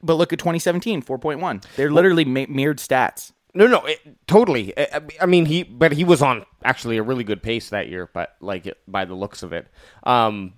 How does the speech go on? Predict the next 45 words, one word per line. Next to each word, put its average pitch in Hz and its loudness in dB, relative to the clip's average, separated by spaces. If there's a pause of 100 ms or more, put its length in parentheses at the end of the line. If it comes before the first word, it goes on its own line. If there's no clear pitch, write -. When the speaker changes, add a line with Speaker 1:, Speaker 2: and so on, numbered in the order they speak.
Speaker 1:
On 147 0
Speaker 2:
s-, 147 -4
Speaker 1:
which 160 0
year? 110 -2
Speaker 2:
uh, 120 -2
on 123 2
tw-, 117 -4
his 117 -8
twenty 127 -2
seventeen 113 -6
year. 101 -8
Speaker 1:
No, 175 2
he 160 2
was 135 -2
suspended 147 -2
for - -10
six - -8
games 147 -6
though. 82 -4 (260)
Speaker 2:
Right, 147 6
but 127 -4
that 123 -2
pace, 139 -2 (100)
if 135 -8
he 143 0
would 131 0
have 120 -2
kept - -2
that 120 -2
pace. 127 -2
Speaker 1:
But 185 2
can 185 0
you 190 2
argue 165 2
that 143 0
twenty 160 -4
seventeen 147 -4 (1000)
and 139 -4
twenty 151 -4
twenty 151 -6
are 120 -2
not 120 2
identical? 110 -4 (1040)
Speaker 2:
They're 208 6
identical, 160 2